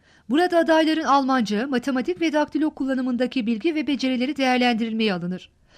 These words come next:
Kör ve ileri düzeyde görme özürlü olan bireylerin körler alfabesini öğrenmede büyük önem taşıyan dokunma duyusu da test edilir. Branşa uygunluğun sınanması. Branş öğretmenleri adayları pratik uygulamaya tabi tutarak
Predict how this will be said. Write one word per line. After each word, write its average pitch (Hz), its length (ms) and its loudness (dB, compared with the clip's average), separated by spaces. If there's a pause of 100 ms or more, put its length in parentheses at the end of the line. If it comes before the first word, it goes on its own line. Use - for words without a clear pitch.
(200)
Kör 285 260 4
ve 320 60 0
ileri 294 260 2
düzeyde 277 360 0
görme 247 360 2
özürlü 269 240 0
olan 262 280 0
bireylerin 185 480 -4
körler 269 420 0
alfabesini 254 600 -2
öğrenmede 208 540 0
büyük 240 220 -2
önem 240 240 0
taşıyan 254 400 -4
dokunma 233 340 -4
duyusu 240 320 -4
da 185 80 -6
test 175 280 -8
edilir. 180 400 -8 (1300)
Branşa 269 400 0
uygunluğun 277 480 0
sınanması. 175 720 -8 (1500)
Branş 311 320 2
öğretmenleri 233 720 0
adayları 262 500 2
pratik 262 380 -2
uygulamaya 277 480 0
tabi 240 400 0
tutarak 185 500 -8